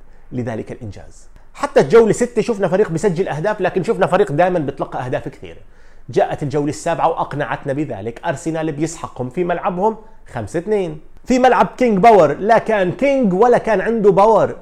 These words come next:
فريق ليستر سيتي، لا ملك ولا طاقة عنده، لأنه أليكسيس سانشيز سجل ثلاث أهداف في ذلك اللقاء، خلانا جميعنا نرجع لورا ونقول له شكرًا ليستر، والله بداية حلوة زي بدايات غيرك، دور لك على البقاء أحسن لك.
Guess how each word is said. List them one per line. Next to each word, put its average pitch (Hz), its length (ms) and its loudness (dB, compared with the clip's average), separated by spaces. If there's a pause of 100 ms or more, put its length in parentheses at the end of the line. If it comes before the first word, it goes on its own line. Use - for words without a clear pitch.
(100)
فريق 165 300 -2
ليستر 165 240 -6
سيتي، 120 380 -6
لا 156 220 -2
ملك 180 320 -4 (240)
ولا 262 180 6
طاقة 113 340 -6
عنده، 98 340 -10 (300)
لأنه 123 300 -6
أليكسيس 143 400 -8
سانشيز - 300 -16
سجل 135 340 -12
ثلاث 156 320 -10
أهداف 139 400 -10
في - 120 -10
ذلك 160 240 -8
اللقاء، 254 420 -10 (360)
خلانا 277 360 -2
جميعنا 160 420 -4
نرجع 151 300 -2
لورا 139 260 -2
ونقول 135 300 -4
له 139 60 -2
شكرًا 135 280 -6
ليستر، 123 360 -4
والله 349 180 -2
بداية 131 280 0
حلوة 117 280 -4
زي 113 160 -4
بدايات 110 380 -4
غيرك، 104 300 -2 (500)
دور 160 280 2
لك 104 200 -6
على 101 80 -10
البقاء 101 360 -12
أحسن - 240 -18
لك. - 200 -20